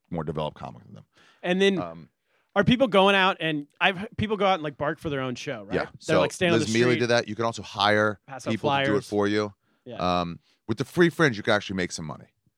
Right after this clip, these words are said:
Speaker 1: So it might be worth it to pay some people. And really, it's for two hours before your show.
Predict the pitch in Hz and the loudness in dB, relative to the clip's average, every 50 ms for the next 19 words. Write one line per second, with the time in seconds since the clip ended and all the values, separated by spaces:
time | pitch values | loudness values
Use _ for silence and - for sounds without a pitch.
0 | _ _ _ _ _ - - - 120 113 110 110 - 110 110 107 110 110 107 107 | _ _ _ _ _ -16 -4 0 2 2 2 2 -2 -4 -4 -2 -2 -2 -2 -2
1 | 98 90 92 101 98 90 92 76 - - - 92 87 85 - 82 78 85 82 - | -4 0 2 2 2 2 -2 -12 -12 -14 -8 -8 -8 -8 -8 -10 -10 -10 -8 -8
2 | 82 - - 117 117 113 143 143 131 110 - - 101 98 - - - _ - - | -8 -8 -8 -8 -6 -2 -2 -2 -2 -2 -6 -8 -10 -10 -10 -12 -18 _ -20 -20
3 | - - - - 117 107 98 98 98 87 85 80 - 90 82 78 73 - - 62 | -18 -16 -10 -6 -4 -2 -2 -2 -2 -4 -10 -14 -12 -10 -10 -10 -12 -12 -14 -14
4 | 60 - | -14 -16